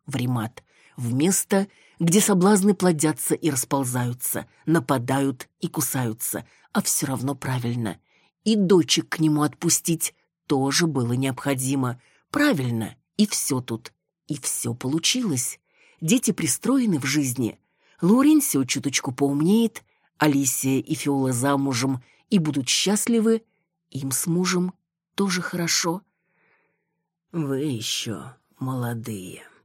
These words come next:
можете для себя пожить, а можете и еще ребенка сделать»,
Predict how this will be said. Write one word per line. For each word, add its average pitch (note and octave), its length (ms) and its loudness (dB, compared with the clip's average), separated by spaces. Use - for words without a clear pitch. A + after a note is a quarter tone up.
можете A#2+ 560 -4
для A#2+ 200 -4
себя - 440 -6
пожить, B2 580 -8
а C3 140 -2
можете C3+ 800 -4
и E3+ 60 -4
еще C#3 400 -2
ребенка A#2 640 -6
сделать», G#2+ 680 -8